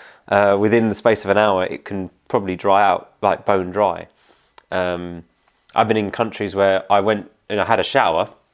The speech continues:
and then walking from the shower back to my tent, I was dry. Yeah, it, it was crazy hot, crazy hot. But that was when I was in Albania and everything was on fire,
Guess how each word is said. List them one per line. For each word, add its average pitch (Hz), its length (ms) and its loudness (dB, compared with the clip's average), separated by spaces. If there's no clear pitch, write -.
and 104 140 2
then 104 360 0
walking 113 460 -2
from 107 300 -2
the 92 60 -6
shower 123 520 2
back - 260 0
to - 100 -8
my 98 480 0
tent, - 540 -2
I 104 100 2
was 87 180 -4
dry. 82 380 0
Yeah, 85 320 0
it, 107 180 -4
it 113 120 -2
was 98 300 -14
crazy 101 400 0
hot, 87 320 -4
crazy 98 520 0
hot. - 420 -8
But 107 80 2
that 107 180 2
was 98 140 -6
when 98 100 -2
I 95 60 4
was 92 100 0
in 92 80 -4
Albania 101 800 0
and 98 100 -4
everything 90 260 -4
was 85 140 -6
on 82 120 -4
fire, 80 480 -2